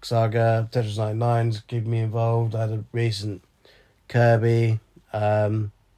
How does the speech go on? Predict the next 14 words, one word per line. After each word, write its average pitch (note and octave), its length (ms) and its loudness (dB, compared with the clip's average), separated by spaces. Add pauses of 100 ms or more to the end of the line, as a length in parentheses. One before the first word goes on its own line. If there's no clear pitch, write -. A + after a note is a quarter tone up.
(460)
event, B2 500 2
so G#2+ 320 -4
that's G#2+ 180 -2
pretty G#2 240 -10
cool, A#2+ 460 0 (440)
based A2 200 0
on G#2+ 100 2
Kirby G#2+ 280 2
and G#2 100 -2
the - 20 -10
Forgotten G#2+ 320 -2
Land. A#2+ 440 0 (720)
Um, G#2+ 360 0
I G#2 140 -4